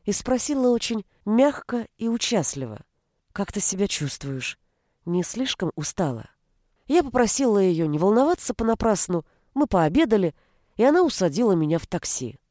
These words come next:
Встреча с друзьями опечалила меня. Я была одинока в Бенжервиле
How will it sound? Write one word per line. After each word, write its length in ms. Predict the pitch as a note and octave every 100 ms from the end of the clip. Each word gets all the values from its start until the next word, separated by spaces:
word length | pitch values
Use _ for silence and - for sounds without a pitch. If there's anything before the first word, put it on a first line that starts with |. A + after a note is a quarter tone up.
| _ _ _ _
Встреча 480 | - - D#4+ D4+ C#4
с 60 |
друзьями 540 | A#3+ C4+ B3 D#4 D4 C#4
опечалила 640 | C4 C#4 - D#4 A3 D3
меня. 360 | C3 B2+ A#2 A2 _ _ _ _ _
Я 140 | A#3+ C#4
была 300 | C#4+ C#4 C4+
одинока 560 | G3 A3+ C4+ D#4 F#3
в 80 | D3
Бенжервиле 760 | C3 D3+ C3 D#3 D3+ A#3+ E3+